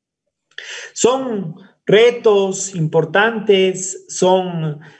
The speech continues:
eh, con-, compromisos interesantes que sirven para que todos los tengamos en, en cuenta, porque Juan Andrés nos señalaba hace un momento algunas cuestiones básicas que ustedes tienen que tener en cuenta para poder lograr desempeñarse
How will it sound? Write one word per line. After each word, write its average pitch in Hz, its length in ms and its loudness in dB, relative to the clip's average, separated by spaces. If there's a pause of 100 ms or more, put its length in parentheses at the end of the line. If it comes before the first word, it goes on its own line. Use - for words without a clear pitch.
(120)
eh, 151 640 2
con-, 160 300 -2
compromisos 185 880 0
interesantes 185 920 0
que 160 140 -4
sirven 160 880 -2 (140)
para 170 240 2
que 170 80 -2
todos 262 360 2
los 208 120 0
tengamos 175 420 -2
en, 151 240 -4
en 156 120 -6
cuenta, 135 420 -4
porque 160 360 -2
Juan 175 180 -2
Andrés 220 340 4
nos 220 160 -4
señalaba 196 640 0 (360)
hace 175 220 0
un 208 100 2
momento 214 680 0
algunas 202 440 -2
cuestiones 190 540 0
básicas 214 760 -2 (160)
que - 80 -8
ustedes 202 320 4
tienen 208 220 -2
que 190 100 -2
tener 165 300 -2
en 185 160 -4
cuenta 233 480 -4 (260)
para 165 260 2
poder 175 280 0
lograr 190 680 0
desempeñarse 165 1040 -2